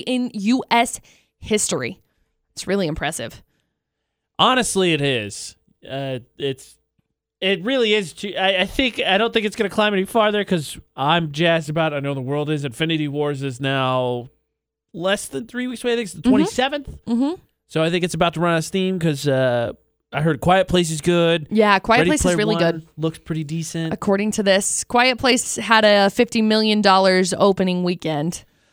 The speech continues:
Speaker 2: That surprised me. Do you, I don't know if you know off the top of your head, 'cause I know
Speaker 1: Nope.
Speaker 2: it set the record for opening weekend for a horror movie. I wonder if Quiet Place came close to that.
Speaker 1: I don't know.
Speaker 2: I'll have to
Speaker 1: I mean,
Speaker 2: look
Speaker 1: it's,
Speaker 2: into that.
Speaker 1: it's the highest opening since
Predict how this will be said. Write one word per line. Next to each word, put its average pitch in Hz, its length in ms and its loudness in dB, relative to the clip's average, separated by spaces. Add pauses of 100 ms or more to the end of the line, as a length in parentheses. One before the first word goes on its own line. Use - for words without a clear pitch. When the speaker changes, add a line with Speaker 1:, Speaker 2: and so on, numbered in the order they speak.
(100)
Speaker 2:
That 320 160 0
surprised 262 480 0
me. 170 160 0
Do 160 160 -4
you, 220 80 0
I 185 100 4
don't 226 100 -2
know 208 60 0
if 202 140 -4
you 202 60 -6
know 202 80 0
off 190 80 -6
the - 40 -20
top 190 140 -2
of - 60 -10
your 156 80 -4
head, 180 240 -4
'cause 160 140 -8
I 165 60 -4
know 190 140 -4
Speaker 1:
Nope. 185 340 2
Speaker 2:
it 226 60 -6
set 208 220 -2
the 170 100 -2
record 170 380 -4
for 156 140 -10
opening 156 320 -2
weekend 160 280 -6
for 151 140 -4
a 123 60 -2
horror 165 300 -2
movie. 240 400 -4
I 180 40 -4
wonder 165 180 -4
if 160 80 -8
Quiet 165 260 -2
Place 151 240 -4
came 143 160 -8
close 123 340 -6
to 104 60 -10
that. 92 220 -8
Speaker 1:
I 175 80 -6
don't 185 100 -2
know. 175 60 -2 (100)
Speaker 2:
I'll 165 80 -4 (220)
have 135 60 -6
to 208 40 0
Speaker 1:
I 220 40 6
mean, 262 180 4
Speaker 2:
look 277 100 4
Speaker 1:
it's, - 80 -4
Speaker 2:
into - 80 -4
that. 277 60 4
Speaker 1:
it's 214 100 -2
the 233 120 6
highest 339 500 2
opening 302 540 2
since - 580 0